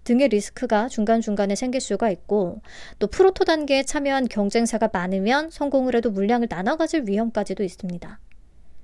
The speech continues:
파일럿 테스트는 프로토 단계에서 시제품이 완료되고 양산 조건에 맞춰서 생산을 테스트하는 단계이기 때문에 그나마 수주 확률이 조금 더 높다고 볼 수는 있겠고요.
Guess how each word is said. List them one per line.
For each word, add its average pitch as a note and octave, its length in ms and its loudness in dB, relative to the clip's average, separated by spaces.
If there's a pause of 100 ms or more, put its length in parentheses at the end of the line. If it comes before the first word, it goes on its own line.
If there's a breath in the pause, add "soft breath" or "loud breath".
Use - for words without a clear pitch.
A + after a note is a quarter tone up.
(1040)
파일럿 F4+ 340 6
테스트는 C#4 600 2 (220)
프로토 F#4 320 6
단계에서 C4+ 520 4
시제품이 C#4+ 560 0
완료되고 A#3 640 4 (380 loud breath)
양산 D#4+ 460 4
조건에 D4 340 6
맞춰서 B3 380 2
생산을 C#4 400 0
테스트하는 D#4 500 0
단계이기 G3 400 0
때문에 G#3+ 400 -2
그나마 B3+ 380 0
수주 - 280 -2
확률이 D#4 300 -2
조금 F4 460 -4
더 E4 100 6
높다고 G#3+ 500 0
볼 G3+ 200 0
수는 G#3 320 0
있겠고요. F3+ 560 -6